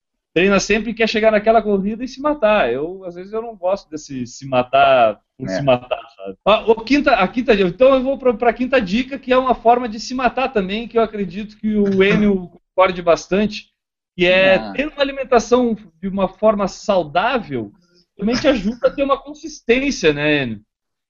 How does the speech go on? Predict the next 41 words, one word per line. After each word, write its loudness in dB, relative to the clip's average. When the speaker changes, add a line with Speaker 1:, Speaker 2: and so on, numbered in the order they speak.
Speaker 2:
Sim, -4
é 4
exatamente -2
por -4
isso -4
que -4
aju-, -2
é, -2
ajuda -4
a -4
ter -4
a 0
consistência, -8
e -10
por -4
isso -4
que -2
eu 0
não -2
mudo 0
a 4
minha -2
alimentação, -2
senão -4
vai 0
dar 2
uma -4
inconsistência, -6
né? -10
Que -2
eu, 4
eu 4
Speaker 1:
Claro. 2
Speaker 2:
mantenho 0
ela 2
já 0
faz 0
vinte -8
e -20
sete -4
anos -8